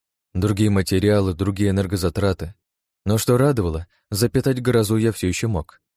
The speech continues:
Правда, на будущее надо учесть, что энергооружие не всегда может прийти на помощь. В такой ситуации было бы практичнее иметь оружие на патронах.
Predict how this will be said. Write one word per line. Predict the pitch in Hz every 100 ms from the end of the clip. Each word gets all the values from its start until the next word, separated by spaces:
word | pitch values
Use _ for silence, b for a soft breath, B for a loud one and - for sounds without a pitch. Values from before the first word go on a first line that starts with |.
| _ -
Правда, | 110 87 92
на | 92
будущее | 107 104 - 90
надо | 87
учесть, | 90 85 107 - _ _
что | - 104
энергооружие | 98 98 87 98 95 104 95 92
не | 92
всегда | 107 101 107
может | 92 87 -
прийти | 90 82
на | 92 92
помощь. | 82 80 76 - _ _ _ _ _
В |
такой | - 101 120 120
ситуации | 120 117 123 - 139
было | 123 120
бы | 120
практичнее | - 117 - 98 - 110
иметь | 110 104
оружие | 117 101 90 92
на | 98
патронах. | 120 104 85 76 -